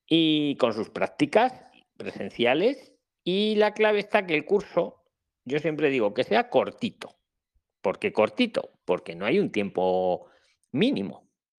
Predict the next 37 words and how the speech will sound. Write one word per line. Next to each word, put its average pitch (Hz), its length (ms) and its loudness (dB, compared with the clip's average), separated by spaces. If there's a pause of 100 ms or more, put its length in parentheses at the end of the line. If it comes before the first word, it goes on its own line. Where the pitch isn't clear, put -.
Entonces, - 260 -6
si 98 60 -8
me 87 100 -8
lo 85 120 -4
puedo 117 220 2
quitar 135 320 0
en 98 140 -8
dos 110 120 4
meses, 147 440 0
¿para - 180 0
qué 113 80 -4
me 135 100 -4
voy 135 120 0
a 117 260 2
tirar 107 300 0
dos - 200 -2
años? 151 340 -4
Que 92 120 -4
sería 113 280 2
lo 110 120 -4
máximo 120 480 -2
que 104 80 -6
podría 101 380 -2
durar 95 260 -4
el - 100 -16
curso. - 300 -20 (1300)
Dos - 260 -10
meses, 180 380 0
tres 196 160 0
meses, 202 340 0
un 233 140 -2
curso 180 340 0
cortito 196 720 0 (380)
de 151 240 2
lo 151 180 -2
que 147 140 2
luego 196 640 0